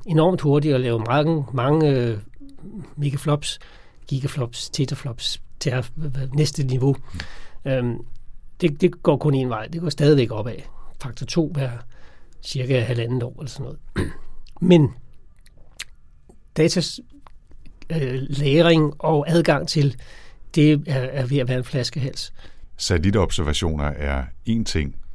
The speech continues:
Speaker 2: og, og det kan være, have stor værdi og gi-, og give en masse data, men det kan faktisk også være en udfordring, at det giver for mange data, så der ligger et helt stort arbejde,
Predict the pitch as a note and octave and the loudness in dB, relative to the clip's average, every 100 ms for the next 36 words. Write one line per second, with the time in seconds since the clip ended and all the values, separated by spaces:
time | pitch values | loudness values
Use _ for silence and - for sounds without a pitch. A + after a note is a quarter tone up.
0 | - D#2+ D#2 - E2 F2 G2+ D#2+ D2 C#2+ | -10 -8 -8 -4 -2 2 2 4 2 0
1 | D2 D2 A2 F#2+ - G#2 F#2+ F2 - G2 | 0 2 2 4 2 0 0 0 -2 -2
2 | F2 - F#2+ F2 D#2+ E2 E2 D#2 D#2+ F#2 | -2 0 2 4 4 2 0 0 0 2
3 | D#2 D#2+ D#2+ E2+ E2 F2+ D#2+ E2+ D#2 E2 | 2 2 2 2 0 0 2 2 2 0
4 | F2+ D2 D2 C#2 - D#2+ D2+ - E2 D2+ | 0 0 -2 -4 -4 -2 -2 0 0 2
5 | D2 A2 - C#2+ C2 - C#2+ - - - | 0 0 -2 -2 -2 -6 -8 -10 -14 -8
6 | F#2+ D#2 D2+ D#2+ G2 E2 C#2+ G2 - - | -4 -2 0 0 0 -2 0 0 -2 -8
7 | - F#2 D#2+ C#2 D2 E2+ D2 C2+ | -6 -2 0 0 -2 0 -2 -4